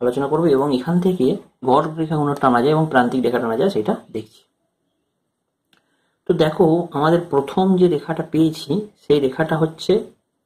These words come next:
আমি আর একটা ছবি আঁকছি, আজকে ছবি দিয়েই ব্যাপারটাকে বোঝানোর চেষ্টা করবো।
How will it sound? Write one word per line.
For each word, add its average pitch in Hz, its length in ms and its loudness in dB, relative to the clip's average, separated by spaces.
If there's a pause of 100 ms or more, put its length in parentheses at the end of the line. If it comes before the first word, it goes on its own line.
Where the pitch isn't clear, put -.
(1900)
আমি 120 160 -16
আর 123 100 -6
একটা 131 200 -12
ছবি 123 200 -6 (100)
আঁকছি, 127 320 -6 (2000)
আজকে 143 240 -2
ছবি 139 220 0
দিয়েই 175 180 2
ব্যাপারটাকে 156 420 0
বোঝানোর 147 320 0
চেষ্টা 131 260 -6
করবো। 117 160 2